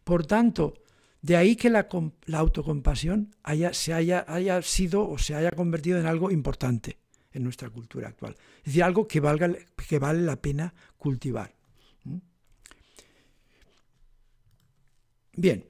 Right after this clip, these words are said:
Y entonces ahí tenéis una forma de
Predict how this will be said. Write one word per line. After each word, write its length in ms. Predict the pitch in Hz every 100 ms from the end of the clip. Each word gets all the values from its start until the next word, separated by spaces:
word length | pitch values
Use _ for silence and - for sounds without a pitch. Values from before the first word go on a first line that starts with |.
| _ _ - - - - _ _ _ -
Y 80 |
entonces 400 | 196 240 277 - -
ahí 240 | 196 240
tenéis 540 | 247 226 233 247 - -
una 260 | 208 214 180
forma 480 | - 214 208 202
de 400 | 185 160 165 160